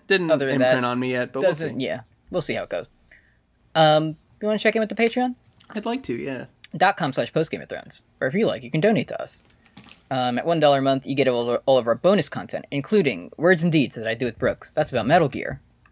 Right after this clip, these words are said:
Speaker 2: We're gonna do Metal Gear Solid five sometime
Speaker 1: Yeah.
Speaker 2: soon.
Speaker 1: Let's do it.
Speaker 2: Um, and Hall Brawl that I do with Kim. That's about Jake and or Maggie Gyllenhaal movies.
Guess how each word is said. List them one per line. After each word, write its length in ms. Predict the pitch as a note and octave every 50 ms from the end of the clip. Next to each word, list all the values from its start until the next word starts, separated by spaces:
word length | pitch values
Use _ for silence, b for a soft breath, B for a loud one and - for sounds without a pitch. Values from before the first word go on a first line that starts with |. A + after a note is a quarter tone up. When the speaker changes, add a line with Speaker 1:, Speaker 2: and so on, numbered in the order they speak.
| _ _ _
Speaker 2:
We're 120 | - C#3+ D3
gonna 180 | D3 D3 C#3+ C3+
do 100 | C3+ C3
Metal 200 | B2+ C3 B2+ B2
Gear 120 | A#2+ A2
Solid 280 | - - A#2+ G#2+ G#2 -
five 340 | - B2 A2+ G2 G#2+ D#3 - - _ _ _ _ _ -
sometime 520 | - - A#2+ - - G2+ G#2+ G#2+ C3 C3+ _ _ _ _ - -
Speaker 1:
Yeah. 200 | F#3+ D#3+ B2 C#3 -
Speaker 2:
soon. 320 | - - A#2+ G#2 A2 C#3+ - _ _ B B B B B B
Speaker 1:
Let's 140 | - E3 -
do 100 | D4+ A3
it. 160 | C3+ - - _ - _ _ _ _ -
Speaker 2:
Um, 340 | - C#3+ C#3 C#3 C3+ C#3+ B2
and 160 | D3 C3+ B2
Hall 320 | G#2 C3 E3 F3 G3+ A3+
Brawl 500 | F3 D3+ C3+ A#2 G#2 F#2 F#2 B2 D3 D#3+ C#3+
that 180 | D#3 B2 A2+ A#2+
I 60 | A#2+
do 100 | A#2 A#2+
with 160 | A#2+ A2 -
Kim. 400 | - E3+ E3 D3+ A2+ A#2 C3 C#3+ -
That's 180 | - C#3 C#3+ -
about 240 | F3 F3 E3 C3 C#3
Jake 280 | B2+ C#3 D3 D3 - -
and 220 | - C#3 C3+ C#3+ C3
or 220 | F2+ B2 C3 B2+
Maggie 280 | B2+ B2 A#2+ A#2+ C3 B2+
Gyllenhaal 400 | A#2 B2+ B2+ C#3 C3 A#2 G#2+ G2+
movies. 520 | G#2+ F#2+ E2 - - D2+ A2+ - - -